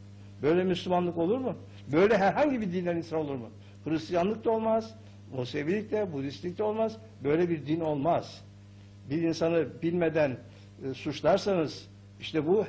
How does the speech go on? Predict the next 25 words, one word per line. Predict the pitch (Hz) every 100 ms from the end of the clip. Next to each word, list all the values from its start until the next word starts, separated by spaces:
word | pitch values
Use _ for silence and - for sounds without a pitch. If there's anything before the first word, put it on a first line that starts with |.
| 147
her | 202 285 233
dinde | 208 170 147
günahtır | 139 139 127 147 120 - - -
ve | 151
dinsizlikte | 160 196 170 190 202 240 190
daha | 170 262
çok | 269 196 190 - - -
ayıptır. | 147 175 165 - 104 - - - - - -
E, | 135 127 127 135 143 135
onun | 147
için, | 180 185 175
e, | 143 - - -
işte | - 156 151
böyle | 160 156
bir | 139
cevap | 120 131 135 131
veriyorum | 131 127 123
size. | - 120 160 190 - - - -
E, | 120 127 127 131 - - - - - - - - - 180
ben | 160 156
dinsizlikte | 156 156 143 135 143
ısrar | 135 - 147
ediyorum. | 190 185 180 190 190 - - - -
Çocuklarımı | - 156 156 160 160 160 160 - -
kesinlikle | 147 - 147 151 220 220 170 135